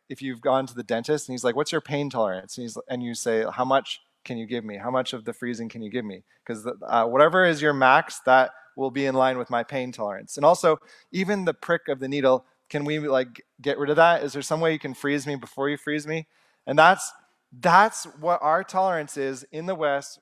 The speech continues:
for tribulation in the church. And I, like, listen, e-, if I was here e-, earlier and I said, "We're in the end times," and you're like, "I'm ready to leave, like, this guy is wacko." Okay, if we were experiencing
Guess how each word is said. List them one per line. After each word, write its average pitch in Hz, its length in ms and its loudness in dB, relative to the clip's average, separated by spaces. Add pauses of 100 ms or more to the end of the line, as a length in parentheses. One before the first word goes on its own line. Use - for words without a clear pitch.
(120)
for 143 300 -6
tribulation 135 720 -8
in 117 120 -16
the 117 80 -12
church. - 460 -12 (400)
And 156 100 4
I, 160 60 4
like, 160 280 0
listen, 127 420 -8
e-, 156 140 -8 (140)
if 151 160 -6
I 180 160 8
was 214 200 -2
here 170 380 -2 (300)
e-, 143 40 -2
earlier 143 480 0
and 131 100 0
I 127 80 0
said, 131 300 -2
"We're 135 80 -2
in 135 80 -2
the 135 100 -6
end 131 140 -6
times," 147 280 0
and - 20 -14
you're 131 80 -2
like, 127 140 0
"I'm 131 180 -2
ready 131 140 0
to 123 80 0
leave, 117 320 -8
like, 107 220 -6
this 120 160 -12
guy 120 200 0
is 110 120 -8
wacko." 113 520 0 (1120)
Okay, 131 260 0
if 131 180 -2
we 160 160 2
were 226 140 6
experiencing 156 840 -2